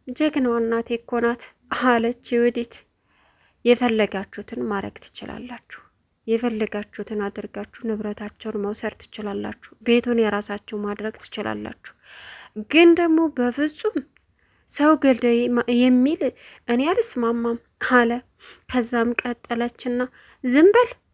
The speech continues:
ምን ይላል ይሄ? አዘንታ አዘንታ አጫወተ እሳ። እና ታዲያ በምን? እኔ እንጃ። አንድ ስህተት ቢፍ-፣ ቢወንጀሏ ቢጋለጥ እኮ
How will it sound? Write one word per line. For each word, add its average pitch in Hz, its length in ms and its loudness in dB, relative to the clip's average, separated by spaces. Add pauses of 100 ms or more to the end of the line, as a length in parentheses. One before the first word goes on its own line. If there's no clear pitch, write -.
(960)
ምን 285 120 4
ይላል 226 320 4
ይሄ? 294 140 2 (1080)
አዘንታ 294 440 2
አዘንታ 247 380 0
አጫወተ 233 480 -4 (100)
እሳ። - 180 0 (520)
እና 359 220 6 (140)
ታዲያ 254 320 0 (640)
በምን? 269 300 6 (880)
እኔ 240 180 6
እንጃ። 226 200 -2 (960)
አንድ 330 280 6
ስህተት 302 400 -2
ቢፍ-፣ 262 260 -4
ቢወንጀሏ 285 580 0 (100)
ቢጋለጥ 247 560 -2
እኮ - 180 -10